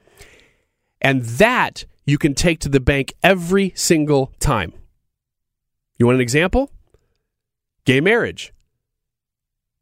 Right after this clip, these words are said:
You can, there's, there's many, but this is a great one because it's very recent. Two thousand five, I believe it was, California put it on the pro-, put a proposition out there legalizing gay marriage. It failed.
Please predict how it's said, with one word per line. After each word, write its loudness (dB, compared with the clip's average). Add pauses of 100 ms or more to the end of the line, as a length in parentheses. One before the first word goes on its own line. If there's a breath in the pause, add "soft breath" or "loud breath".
(420)
You 2
can, -2
there's, 4
there's 2
many, 2
but -2
this 0
is -2
a 2
great 0
one -14 (100)
because 0
it's -4
very 2
recent. -4 (600)
Two 4
thousand 0
five, 0
I 4
believe 0
it -2
was, -2 (480 soft breath)
California 0 (1500)
put 4
it 2
on 0
the -4
pro-, 0 (240)
put 0
a 0
proposition 0
out 0
there 2
legalizing 0
gay 2
marriage. -4 (1080)
It 0
failed. -2